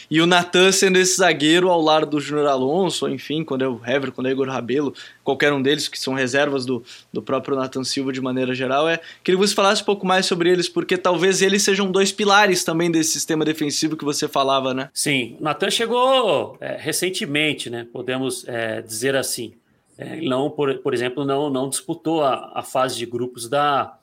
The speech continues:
Speaker 2: da Libertadores, né? Esteve emprestado a vários clubes, é, retornou agora quando estava emprestado ao Atlético Goianiense e f-, começou como titular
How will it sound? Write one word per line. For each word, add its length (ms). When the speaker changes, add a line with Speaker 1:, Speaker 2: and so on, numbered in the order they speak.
Speaker 2:
da 180
Libertadores, 840
né? 120
Esteve 280
emprestado 460
a 40
vários 320
clubes, 720
é, 340
retornou 540
agora 460
quando 280
estava 540
emprestado 560
ao 80
Atlético 460
Goianiense 920
e 580
f-, 500
começou 1040
como 220
titular 800